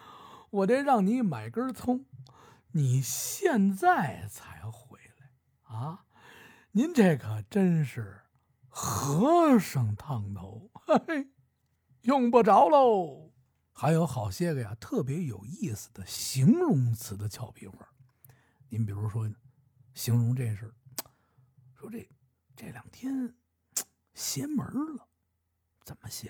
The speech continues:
门儿？这晚门晌儿，我听头乐院老有这女孩儿说话声儿。哟，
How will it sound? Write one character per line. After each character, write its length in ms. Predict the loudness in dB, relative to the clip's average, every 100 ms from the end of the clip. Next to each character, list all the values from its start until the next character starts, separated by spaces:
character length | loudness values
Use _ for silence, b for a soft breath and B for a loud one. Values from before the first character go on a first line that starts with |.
| -20
门 20 |
儿？ 180 | -20 _ _ _ _ _ _ _ _ -18
这 100 | -12
晚 260 | -12 -14 -16
门 140 | -14 -12
晌 160 | -14
儿， 240 | -14 -12 -12 -14
我 60 |
听 220 | -20 -18 -16
头 260 | -14 -6
乐 140 | -4 0
院 180 | -2 -4 _ b b b b
老 160 | -16 -14 -18 _
有 120 | -18 -18 -18
这 140 | -10 -6
女 240 | -6 -6
孩 160 | -14 -12
儿 120 | -12
说 360 | -10 -6 -6
话 720 | -6 -10 -16 -18 -16 -16 -18 -18
声 160 | -20
儿。 300 | -20 _ _ _ _ _ _ _ _ _
哟， 560 | -16 -12 -12 -12 -18